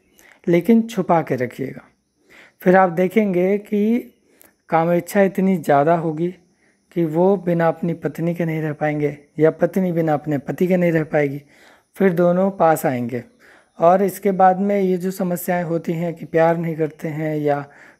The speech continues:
मानते नहीं हैं, ये सारी चीज़ें भी कम होती जाएंगी, घटती जाएंगी, क्योंकि इसमें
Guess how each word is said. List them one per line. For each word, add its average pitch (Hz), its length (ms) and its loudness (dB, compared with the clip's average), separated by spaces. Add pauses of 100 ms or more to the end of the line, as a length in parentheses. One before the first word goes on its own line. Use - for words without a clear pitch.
मानते 165 440 0
नहीं 160 280 -2
हैं, 151 340 -4 (580)
ये 175 220 2
सारी 165 280 2
चीज़ें 160 340 -2
भी 190 120 0 (500)
कम 180 160 4
होती 160 300 -2
जाएंगी, 147 420 0
घटती 143 400 -6
जाएंगी, 120 380 -4 (1000)
क्योंकि 214 300 6
इसमें 233 480 4